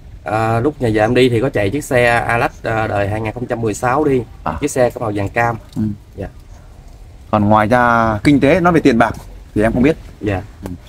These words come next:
Speaker 2: Trước là mình, à, làm, đi làm về, ờ, có tiền có đưa cho vợ không?
Speaker 1: Dạ, lúc trước đây thì có anh, nhưng sau này ấy thì em không, không còn đưa nữa. À, mà em chỉ nói là giờ em cần cái gì,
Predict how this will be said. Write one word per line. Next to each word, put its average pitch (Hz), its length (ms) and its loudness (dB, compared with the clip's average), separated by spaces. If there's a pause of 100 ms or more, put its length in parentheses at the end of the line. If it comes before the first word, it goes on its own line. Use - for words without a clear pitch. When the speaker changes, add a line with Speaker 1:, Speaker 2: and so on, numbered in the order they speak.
(340)
Speaker 2:
Trước 240 160 4
là 196 80 6
mình, 135 200 6
à, 127 60 6
làm, 123 340 2
đi 165 80 6
làm 147 160 4
về, 117 180 4
ờ, 107 260 4
có 208 100 2
tiền 156 220 4
có 170 80 2
đưa 175 100 4
cho 170 100 2
vợ 127 140 2
không? 135 100 -2 (560)
Speaker 1:
Dạ, 104 100 -2
lúc 127 180 -2
trước 185 120 4
đây 139 100 2
thì 123 120 0
có 131 240 4
anh, 147 140 0
nhưng 131 100 -2
sau 123 140 0
này 107 180 2
ấy 117 100 0
thì 107 240 0
em 117 200 0
không, 123 180 -2
không 147 200 0
còn 104 120 -6
đưa 117 140 2
nữa. 113 340 -2 (420)
À, 104 200 0
mà 107 200 2
em 117 300 0
chỉ 104 180 -4
nói 139 160 0
là 135 80 0
giờ 101 160 -2
em 110 120 -2
cần 101 160 -2
cái 127 120 -4
gì, 127 100 -2